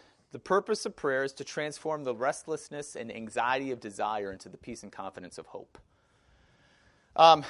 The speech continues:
I have a quote from, from, uh, Ian Morgan Cron is, uh, he's an author,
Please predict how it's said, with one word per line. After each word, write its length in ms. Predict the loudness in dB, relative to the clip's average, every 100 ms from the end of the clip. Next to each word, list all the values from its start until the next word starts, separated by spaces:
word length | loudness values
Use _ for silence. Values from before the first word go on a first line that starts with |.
| 2
I 100 | 4
have 100 | 4
a 80 |
quote 260 | 4 4 4
from, 160 | 2 -4
from, 240 | -6 -4
uh, 140 | 2 2
Ian 260 | 2 0 2
Morgan 320 | 4 4 0
Cron 420 | 0 2 2 2
is, 300 | 0 -2 0
uh, 200 | 2 2
he's 180 | 0 -4
an 80 | -4
author, 680 | 0 0 0 0 0 0